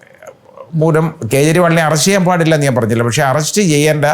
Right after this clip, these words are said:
ഒരു സാഹചര്യം ഇതായിരുന്നില്ല. ഈ തെരഞ്ഞെടുപ്പിൻ്റെ തലേ ദിവസം അല്ലെങ്കിൽ തെരഞ്ഞെടുപ്പ് അടുത്തിരിക്കുമ്പോൾ ഒരു കാരണവശാലും ഈ രീതിയിലുള്ള ഒരു അറസ്റ്റ്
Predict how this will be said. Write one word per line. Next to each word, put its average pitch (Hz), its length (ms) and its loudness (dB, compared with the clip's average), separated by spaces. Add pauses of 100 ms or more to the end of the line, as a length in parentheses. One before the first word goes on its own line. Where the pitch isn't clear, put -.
(360)
ഒരു 151 160 2
സാഹചര്യം 156 680 0
ഇതായിരുന്നില്ല. 117 800 -2 (600)
ഈ 165 80 2
തെരഞ്ഞെടുപ്പിൻ്റെ 170 920 0
തലേ 143 240 0
ദിവസം 120 380 2
അല്ലെങ്കിൽ 123 240 -2
തെരഞ്ഞെടുപ്പ് 143 460 0
അടുത്തിരിക്കുമ്പോൾ 104 680 -2 (560)
ഒരു 196 280 2
കാരണവശാലും 117 920 -2 (220)
ഈ 160 160 0
രീതിയിലുള്ള 120 560 0
ഒരു 107 360 0 (100)
അറസ്റ്റ് 113 460 -2